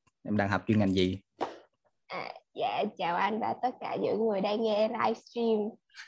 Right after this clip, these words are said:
Speaker 2: Em tên là Nhã Khuê và, ờ, hiện em đang là học sinh của Washburn University. Và em đang, hiện tại em đang học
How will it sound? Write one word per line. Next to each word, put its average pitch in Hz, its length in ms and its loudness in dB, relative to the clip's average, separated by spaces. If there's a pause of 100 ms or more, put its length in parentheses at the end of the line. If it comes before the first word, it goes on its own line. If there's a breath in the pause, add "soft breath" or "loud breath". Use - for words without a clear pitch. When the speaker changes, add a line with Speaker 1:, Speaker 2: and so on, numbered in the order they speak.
(140 loud breath)
Speaker 2:
Em 226 360 2
tên 233 120 4
là 180 460 4 (180)
Nhã - 140 -6
Khuê 220 500 6
và, 202 320 -2 (520)
ờ, 196 580 4
hiện 214 240 -2
em 226 180 4
đang 214 140 2
là 180 480 0 (460)
học - 120 -6
sinh 233 280 4
của 226 320 6
Washburn 220 380 0
University. 220 840 -2 (500)
Và 226 160 2
em 220 300 2
đang, 208 300 2
hiện 233 220 -2
tại - 120 -2
em 208 120 -2
đang 208 160 -2
học - 180 -6